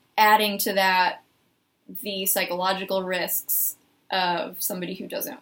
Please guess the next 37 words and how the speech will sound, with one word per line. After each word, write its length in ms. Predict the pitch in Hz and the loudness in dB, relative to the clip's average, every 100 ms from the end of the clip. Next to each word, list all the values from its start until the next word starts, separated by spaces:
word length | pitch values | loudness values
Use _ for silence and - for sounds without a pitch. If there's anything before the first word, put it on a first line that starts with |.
| - | -10
want 220 | 190 196 | -6 -4
to 60 | 208 | -4
be 120 | 233 | 0
giving 280 | 240 240 233 | 0 0 0
birth, 260 | 240 247 | 0 0
being 220 | 202 185 | -4 -8
forced 400 | 185 202 185 - | -6 -4 -4 -4
to 80 | 196 | -6
go 200 | 190 190 | -8 -8
through 180 | 190 185 | -8 -8
something 280 | 185 180 185 | -8 -8 -8
that 120 | 180 | -8
is 120 | 175 | -8
incredibly 800 | 175 175 - - 190 233 185 180 | -8 -12 -10 -4 -2 -2 -6 -8
traumatic 580 | - 190 - - - - - | -8 -8 -6 -4 -6 -8 -8
on 120 | 190 | -8
the 80 | 180 | -6
body. 480 | 180 - 196 233 _ _ _ _ _ _ _ _ _ | -6 -6 -6 -10 _ _ _ _ _ _ _ _ _
Uh, 260 | - - _ _ _ _ - | -20 -20 _ _ _ _ -10
childbirth, 540 | - 226 208 196 202 196 | 0 2 4 4 4 4
obviously, 800 | 190 185 185 190 190 180 180 - _ _ _ _ _ - | 0 0 -2 -2 -2 -2 -4 -6 _ _ _ _ _ -4
again, 400 | 196 233 185 175 | 0 2 0 -2
best 300 | 185 180 - | -4 -2 0
case, 460 | 247 247 269 - - | 2 2 2 -2 -4
sometimes 380 | - 311 302 294 | -4 -2 -4 0
they 80 | |
have 120 | 302 302 | -2 -2
to 100 | 214 | -4
cut 220 | 214 - | -2 -2
you 120 | 214 | -4
from 180 | 220 220 | -4 -4
your 140 | 220 | -4
vagina 340 | 226 214 220 226 | -2 -2 -2 -4
to 120 | 240 | -4
your 100 | 233 | -2
asshole. 540 | 240 247 - - - _ _ _ _ _ _ _ - 214 - | 0 0 -2 -6 -8 _ _ _ _ _ _ _ -12 -10 -2
So 500 | - 240 214 196 | 0 2 2 0